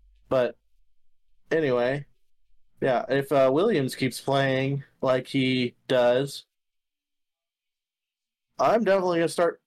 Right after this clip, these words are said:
playing him, 'cause last week he had seventeen points. This week he had thirty. Um, they're replacing Cooper Kupp with obviously decent players.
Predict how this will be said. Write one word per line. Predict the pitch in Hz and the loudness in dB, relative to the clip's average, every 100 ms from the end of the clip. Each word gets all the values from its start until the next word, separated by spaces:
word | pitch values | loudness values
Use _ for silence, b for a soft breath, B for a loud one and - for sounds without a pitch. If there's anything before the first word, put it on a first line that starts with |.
| _ | _
playing | - 175 190 135 | -4 -2 0 -2
him, | 117 107 101 - - | -2 -4 -6 -16 -10
'cause | 127 110 | -8 0
last | 127 135 - | 2 2 0
week | 143 | -4
he | 139 | 0
had | 143 135 | -2 0
seventeen | 151 143 143 147 | -2 0 -2 -2
points. | 139 151 113 | 0 -2 0
This | 117 117 | -4 -2
week | 131 | -2
he | 123 | 0
had | 139 131 | -2 -2
thirty. | - 151 147 113 98 - _ _ _ _ _ _ _ _ _ _ | 0 2 2 0 -6 -12 _ _ _ _ _ _ _ _ _ _
Um, | 131 131 123 113 110 _ _ _ _ _ _ _ _ _ _ _ _ _ _ _ _ _ _ - - - _ _ - | 0 2 2 -2 -8 _ _ _ _ _ _ _ _ _ _ _ _ _ _ _ _ _ _ -12 -12 -18 _ _ -2
they're | 139 139 143 | 0 2 2
replacing | 143 147 151 151 160 139 | 0 0 0 0 -2 0
Cooper | 156 160 160 | -2 0 -2
Kupp | 160 185 196 - _ _ _ _ _ _ _ _ _ _ _ _ _ _ _ _ _ | 2 2 0 -10 _ _ _ _ _ _ _ _ _ _ _ _ _ _ _ _ _
with | 127 131 - _ _ _ _ _ - | -2 -2 -4 _ _ _ _ _ 0
obviously | 139 147 147 143 156 151 143 139 _ _ _ _ _ | 2 2 0 0 0 0 -2 -6 _ _ _ _ _
decent | 139 143 165 139 | -4 -2 -4 0
players. | 156 175 147 110 - | 2 2 0 -4 -12